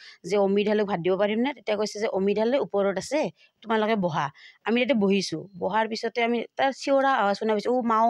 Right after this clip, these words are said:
মাওকে চিঞৰি আছে।" তেতিয়া মই কৈছোঁ, "অ' মা, মাৰি আছে তাক।" তেতিয়া আমি কি কৰোঁ, কি নকৰোঁ, বাহিৰত ওলাই আহিলোঁ। ওলাই অহাৰ পিছত কি কৰিম, কি নকৰিম, ইয়াক ফোন কৰি ক'লোঁ আৰু। কোৱাৰ পিছত আৰু কৈছে, "আমিতো কি কৰিব পাৰিম, আমিতো দুখীয়া মানুহ, একো ক'ব নোৱাৰোঁ।" তাৰপিছত আকৌ গ'লোঁ, যোৱাৰ পিছত তাক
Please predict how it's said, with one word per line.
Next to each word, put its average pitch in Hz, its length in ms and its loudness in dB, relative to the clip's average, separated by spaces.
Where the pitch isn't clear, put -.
মাওকে 208 340 2
চিঞৰি 214 340 -2
আছে।" 175 160 -8
তেতিয়া 262 240 0
মই 247 240 2
কৈছোঁ, 254 220 2
"অ' 254 100 2
মা, 247 80 4
মাৰি 196 320 2
আছে 214 160 -2
তাক।" 147 160 -4
তেতিয়া 240 180 0
আমি 254 140 0
কি 294 140 0
কৰোঁ, 285 200 2
কি 285 140 0
নকৰোঁ, 277 300 0
বাহিৰত 208 340 0
ওলাই 190 240 2
আহিলোঁ। 160 320 -4
ওলাই 226 260 0
অহাৰ 240 160 2
পিছত 240 280 -4
কি 277 100 -2
কৰিম, 262 240 2
কি 240 120 -4
নকৰিম, 254 340 0
ইয়াক 226 180 -2
ফোন 233 180 -4
কৰি 226 180 0
ক'লোঁ 190 260 0
আৰু। 165 180 -4
কোৱাৰ 214 280 -2
পিছত 208 260 -6
আৰু 208 120 0
কৈছে, 208 140 -4
"আমিতো 220 240 -4
কি 285 100 -4
কৰিব 285 180 2
পাৰিম, 262 140 0
আমিতো 247 160 -2
দুখীয়া 247 260 0
মানুহ, 269 160 2
একো 240 140 0
ক'ব 233 180 0
নোৱাৰোঁ।" 226 300 0
তাৰপিছত - 240 -6
আকৌ 247 240 0
গ'লোঁ, 190 300 2
যোৱাৰ 196 220 0
পিছত 220 180 -4
তাক 226 120 -2